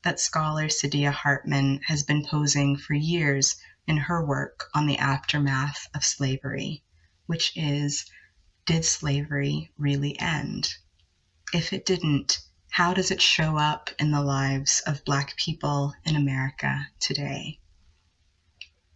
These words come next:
Transcendent Kingdom is one answer to that question.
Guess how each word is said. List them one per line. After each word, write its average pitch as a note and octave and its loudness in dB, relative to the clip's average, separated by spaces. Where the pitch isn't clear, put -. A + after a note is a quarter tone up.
Transcendent F#3+ 2
Kingdom D3+ 2
is E3 2
one F3 2
answer D3 -2
to D#3+ -2
that - -2
question. - -4